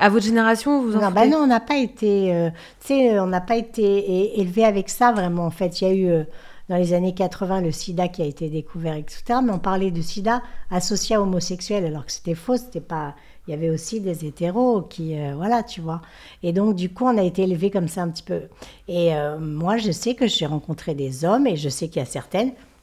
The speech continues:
Speaker 2: elles pre-, elles n'utilisent pas de préservatif, donc je fais, faites attention quand même.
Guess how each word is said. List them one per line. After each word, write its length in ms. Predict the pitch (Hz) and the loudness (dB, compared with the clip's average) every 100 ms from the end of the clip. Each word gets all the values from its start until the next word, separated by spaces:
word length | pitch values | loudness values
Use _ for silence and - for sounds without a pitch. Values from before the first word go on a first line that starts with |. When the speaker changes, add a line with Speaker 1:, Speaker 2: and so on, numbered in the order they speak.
| _ _ _ _ - - - - | _ _ _ _ -20 -20 -20 -18
Speaker 2:
elles 80 | 175 | -16
pre-, 240 | - 156 - | -14 -16 -12
elles 120 | 165 | -12
n'utilisent 420 | 156 151 160 143 | -12 -12 -12 -12
pas 100 | - | -12
de 80 | 196 | -14
préservatif, 580 | - 170 160 190 190 262 | -14 -10 -8 -8 -8 -8
donc 160 | 214 175 | -8 -10
je 80 | - | -8
fais, 180 | 220 220 - | -8 -8 -8
faites 240 | 240 247 | -6 -6
attention 460 | 269 254 240 226 220 | -4 -4 -6 -6 -6
quand 140 | 202 | -6
même. 160 | 175 | -6